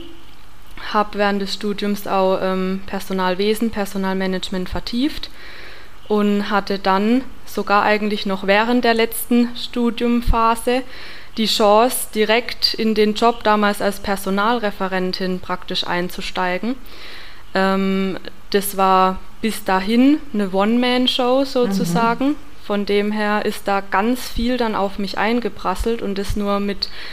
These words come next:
Speaker 1: einem knappen Monat
Speaker 2: Mhm.
Speaker 1: Einarbeitungszeit. Es war natürlich für frisch ausgelernt schon, äh, eine
Speaker 2: Mhm.
Speaker 1: Herausforderung, aber, ähm, jetzt auch rückblickend einfach eine Riesenchance. Ähm,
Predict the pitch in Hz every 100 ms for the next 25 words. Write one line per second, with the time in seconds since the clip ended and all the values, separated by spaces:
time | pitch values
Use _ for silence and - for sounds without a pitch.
0 | - 202 208 233 233 233 240 233 233 233
1 | 233 175 196 226 254 254 240 240 247 -
2 | - 233 247 277 - - - - - -
3 | 220 214 214 208 226 208 214 - 208 208
4 | - 214 - - 202 214 - 220 226 240
5 | 233 214 233 262 - - 220 214 220 196
6 | 190 202 - - 240 240 240 262 302 -
7 | - - - - - - - - 190 190
8 | 202 208 208 - - - - - - 208
9 | 208 208 202 202 220 202 233 220 - 226
10 | 226 226 202 208 208 196 190 220 247 247
11 | 262 - 220 214 220 247 - - - 202
12 | 202 202 202 202 202 202